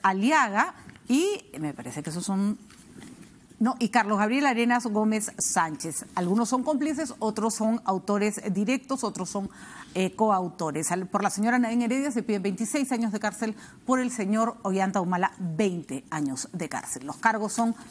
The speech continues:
lavado de activos en varias modalidades y en dos momentos distintos. En el dos mil seis, la campaña en la que se recibió dinero supuestamente de Venezuela, y en el dos mil once, campaña en la que se,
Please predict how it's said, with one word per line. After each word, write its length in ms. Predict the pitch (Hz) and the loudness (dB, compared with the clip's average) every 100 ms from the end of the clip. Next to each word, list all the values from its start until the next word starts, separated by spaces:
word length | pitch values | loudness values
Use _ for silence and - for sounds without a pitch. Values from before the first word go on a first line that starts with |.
| - | 0
lavado 480 | 196 202 214 233 | 4 4 4 2
de 140 | 175 196 | 0 -2
activos 600 | - 247 180 208 262 - - - | 0 0 2 0 -2 -8 -14 -6
en 160 | 175 175 | -2 2
varias 220 | 208 254 | 4 4
modalidades 560 | 262 262 277 254 285 | 4 2 2 2 2
y 80 | 262 | 2
en 120 | 233 | 2
dos 260 | 240 302 - | 2 0 0
momentos 420 | 240 233 233 226 | 0 0 0 0
distintos. 500 | 220 - 170 - 160 | 0 -2 -6 -6 -6
En 80 | 208 | -2
el 100 | 220 | 0
dos 120 | 254 | 2
mil 160 | 269 403 | 2 0
seis, 840 | 381 440 415 415 - - - - - | 0 0 0 -2 -10 -16 -16 -6 -2
la 80 | |
campaña 640 | 196 196 240 240 240 254 - - - | 0 2 2 2 2 -2 -4 -18 -2
en 80 | 196 | -2
la 80 | |
que 80 | 190 | 0
se 120 | 226 | 0
recibió 340 | 226 190 226 233 | 0 2 4 4
dinero 400 | 214 220 226 233 - | 4 4 2 0 -6
supuestamente 580 | - 185 - 226 240 | -10 -4 0 2 2
de 80 | 262 | 2
Venezuela, 600 | 294 370 403 392 330 311 | 0 0 0 0 0 0
y 80 | 247 | 0
en 100 | 247 | 2
el 140 | 269 226 | 2 0
dos 160 | 233 | 2
mil 240 | 247 262 247 | 4 4 2
once, 400 | 240 226 - 226 - - | 2 0 -2 -4 -8 -4
campaña 360 | - 202 196 208 | 0 2 2 2
en 60 | 202 | 0
la 80 | |
que 80 | 175 | 0
se, 300 | - 196 196 | 0 0 0